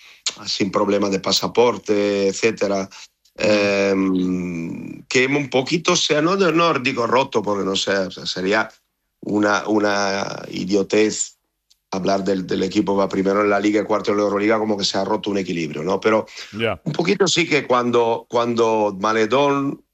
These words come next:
Speaker 1: y también yo creo que Da-, Gaby Deck han, han salido durante unas semanas, em, ese equilibrio perfecto un poquito se ha, se ha, se ha puesto un poco en, ¿cómo decir?, en discusión, en
Speaker 2: Sí.
Speaker 1: la, el rendimiento de nuestra segunda unidad ha bajado,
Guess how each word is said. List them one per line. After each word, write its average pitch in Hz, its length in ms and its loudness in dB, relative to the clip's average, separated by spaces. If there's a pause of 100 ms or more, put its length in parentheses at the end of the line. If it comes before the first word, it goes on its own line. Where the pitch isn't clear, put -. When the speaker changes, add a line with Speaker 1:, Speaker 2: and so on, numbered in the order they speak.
(100)
Speaker 1:
y 127 140 -6
también 127 340 2
yo 135 140 2
creo 120 160 2
que 113 100 0
Da-, 117 200 0
Gaby 110 300 2
Deck 117 380 0
han, 101 260 -2
han 101 140 -6
salido 110 400 0
durante 101 360 -2
unas 101 200 -2
semanas, 107 520 -2 (580)
em, 113 640 2
ese 120 200 -2
equilibrio 123 340 2
perfecto 120 520 -2
un 120 80 -2
poquito 120 380 -2
se 127 140 0
ha, 101 140 0
se - 200 0
ha, 107 300 2 (340)
se - 240 -2
ha 117 100 2
puesto 123 280 0
un 110 80 -4
poco 110 1500 0 (520)
en, 80 480 -14
¿cómo 104 180 2
decir?, 87 320 0
en 90 120 -2
discusión, 127 840 4
en 107 380 0
Speaker 2:
Sí. 104 60 -4
Speaker 1:
la, 104 160 2
el 98 340 -8
rendimiento 123 560 2
de 120 100 4
nuestra 120 280 2
segunda 110 340 0
unidad 107 380 2
ha 104 40 0
bajado, 101 560 -2